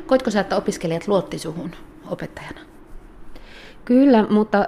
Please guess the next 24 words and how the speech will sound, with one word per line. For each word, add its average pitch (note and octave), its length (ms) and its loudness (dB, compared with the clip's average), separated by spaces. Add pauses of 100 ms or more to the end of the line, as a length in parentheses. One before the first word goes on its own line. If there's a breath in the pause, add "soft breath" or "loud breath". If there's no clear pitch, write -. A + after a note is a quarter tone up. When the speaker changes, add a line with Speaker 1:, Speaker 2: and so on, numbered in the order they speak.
(120)
Speaker 2:
hyvin, B3 340 6 (100)
kyllä A#3 160 4
siinä B3 220 4
edelleen A#3 480 6
on F#3 140 2
sellainen F3+ 360 -2
kynnys, G#3 640 2
että F3 480 -8
ei G3+ 260 0
opettajalle F3+ 640 -4 (100)
hirveän G3 380 -2
herkästi A3 640 -2
tulla E3 320 -4
avautumaan. F3+ 840 -4 (1200 loud breath)
Jostakin A3 400 -2
syystä G3+ 340 -2
näin. F3 280 -4 (1700 loud breath)
Speaker 1:
Entä C4 180 4
sitten, B3+ 260 2
jos - 260 0
ajatellaan E3+ 800 0 (260)
kannabista E3 600 2
tai D3+ 460 -2
muiden D#3 480 0